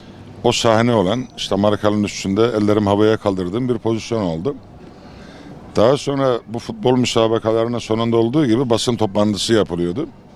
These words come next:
Amerikalı gazeteci, e, Associated Press'in muhabiri bana orada soru sordu. "Bizim sporcunun sırtına oturdunuz, ayıp değil mi?" dedi.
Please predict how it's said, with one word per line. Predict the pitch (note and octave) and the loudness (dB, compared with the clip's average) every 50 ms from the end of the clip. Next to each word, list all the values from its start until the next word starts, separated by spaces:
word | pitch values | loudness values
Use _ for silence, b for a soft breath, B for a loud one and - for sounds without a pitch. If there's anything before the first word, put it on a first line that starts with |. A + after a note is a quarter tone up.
| - B B B B B B B B B B B B B B B B B B - - - - - - | -20 B B B B B B B B B B B B B B B B B B -20 -20 -20 -18 -8 -2
Amerikalı | - G2+ A2+ B2 C3+ - - A#2+ A2+ A2 F#2+ | 0 2 4 4 2 2 2 2 2 4 4
gazeteci, | G#2 A2 - - - A#2+ A2+ A#2 C3 | 2 2 2 0 -2 -4 -2 -2 -2
e, | C#3+ D3 D3+ - - G2+ G2 F#2 F#2 F#2 F2+ F2+ F2+ F2 F2 F2 E2+ E2 E2 - - - | -2 -2 -4 -8 -8 -6 -4 -2 -2 -2 -2 -2 -2 -2 -2 -2 -2 -2 -4 -6 -2 0
Associated | G#2 G2+ - - A2+ - - A2 G#2 A2 G#2 - | 0 2 2 0 -2 0 0 2 2 0 -2 0
Press'in | - G#2 G#2+ G2+ - - A2+ A#2 | 2 2 2 2 2 -2 -4 -2
muhabiri | G#2+ G#2 F#2+ F#2+ F2+ F#2 G#2 C3 D3 D3 - - - - - - - B B B B B B B B B B B B B B - - - - - - | 0 2 2 2 2 0 0 -2 -4 -4 -8 -16 -20 -20 -20 -20 -20 B B B B B B B B B B B B B B -20 -20 -18 -18 -2 0
bana | F#2 G#2 A#2 | 2 4 4
orada | A#2 A#2 A#2 B2+ | 4 4 4 2
soru | - - B2 A#2+ C3+ B2 | 2 2 2 2 2 2
sordu. | - - G2 F2+ E2+ D#2+ F2 E2+ D#2+ D#2+ - - - - - - - - - - - - - - - G2+ | 0 0 -2 0 0 0 -2 -2 -2 -4 -8 -16 -20 -20 -20 -20 -20 -20 -20 -20 -20 -20 -20 -8 -4 -2
"Bizim | G#2+ B2 C3+ C3 | 0 2 2 2
sporcunun | - - - - A#2 A#2+ A#2+ A#2 C3 B2+ B2 | 0 -2 -4 -2 -2 -2 0 0 0 0 0
sırtına | A2 - - G#2+ F#2 - A2+ B2 A#2+ | -2 -2 -4 -6 -4 -2 0 0 0
oturdunuz, | A2 - G#2 F2 E2 F2 F2 E2 F#2 | 2 0 -2 -2 0 -2 0 2 2
ayıp | F#2+ G2 G2+ - - | 2 2 2 0 0
değil | G#2+ G#2+ G#2+ | 2 2 2
mi?" | G2+ F#2 E2+ | 2 2 0
dedi. | D#2+ D#2 F2 C3+ | -2 -4 -6 -8